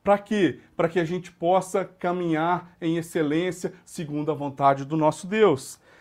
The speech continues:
E é interessante que eu tava lembrando a respeito de, disso que nós estamos falando sobre a palavra, até comentei isso com o Ari hoje mais cedo. Tem um vídeo de uma tribo que se chama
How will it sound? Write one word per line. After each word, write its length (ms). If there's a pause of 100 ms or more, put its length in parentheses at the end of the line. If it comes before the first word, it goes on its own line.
(200)
E 140
é 80
interessante 580
que 80
eu 60
tava 240
lembrando 420
a 40
respeito 500
de, 340
disso 460
que 80
nós 160
estamos 200
falando 260
sobre 240
a 40
palavra, 640 (280)
até 220
comentei 460
isso 260
com 200
o 60
Ari 220
hoje 200
mais 220
cedo. 460 (320)
Tem 160
um 80
vídeo 460
de 100
uma 200
tribo 440
que 80
se 140
chama 600